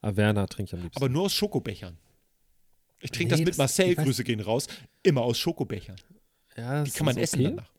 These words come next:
Speaker 2: Ja, das ist geil.
Speaker 1: Ja, das stimmt.
Speaker 2: Das ist geil.
Speaker 1: Ähm, Eierlikör. Wir müssen mal Eierlikör
Speaker 2: Mega.
Speaker 1: trinken, finde ich.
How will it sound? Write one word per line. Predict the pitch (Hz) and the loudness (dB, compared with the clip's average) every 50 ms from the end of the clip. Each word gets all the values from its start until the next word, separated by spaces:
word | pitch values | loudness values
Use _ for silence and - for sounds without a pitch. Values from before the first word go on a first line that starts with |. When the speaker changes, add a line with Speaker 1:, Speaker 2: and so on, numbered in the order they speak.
| _ | _
Speaker 2:
Ja, | - 165 180 | -4 -4 -4
das | - 117 - | -4 -4 -8
ist | - - | -6 -6
geil. | 123 117 123 131 | -4 -4 -4 -4
Speaker 1:
Ja, | 123 123 | -6 -6
das | 156 165 | -6 -8
stimmt. | - - - 98 - - _ | -8 -10 -10 -12 -12 -14 _
Speaker 2:
Das | - | -18
ist | - - | -16 -14
geil. | - - - - - - - - - - - - - _ _ _ _ _ _ _ | -14 -12 -12 -12 -14 -14 -18 -20 -20 -20 -20 -20 -20 _ _ _ _ _ _ _
Speaker 1:
Ähm, | - 117 117 113 110 110 107 107 107 110 117 117 _ _ _ _ _ _ _ _ _ _ - _ _ | -4 -2 -2 0 0 -2 -4 -4 -8 -10 -12 -14 _ _ _ _ _ _ _ _ _ _ -20 _ _
Eierlikör. | - 117 120 113 107 107 - - - 101 95 92 | -12 -10 -10 -8 -8 -10 -10 -10 -10 -10 -6 -4
Wir | 107 110 | -2 0
müssen | 117 131 135 - 131 | 0 0 -2 -2 -4
mal | 113 110 110 95 | -2 -2 -2 -4
Eierlikör | 90 95 98 98 - 110 110 | -6 -8 -8 -6 -6 -6 -4
Speaker 2:
Mega. | 113 113 104 101 98 | -4 -4 -4 -6 -8
Speaker 1:
trinken, | 98 - - 95 | -12 -14 -14 -20
finde | - - - - - | -20 -20 -18 -18 -18
ich. | - - - | -18 -20 -20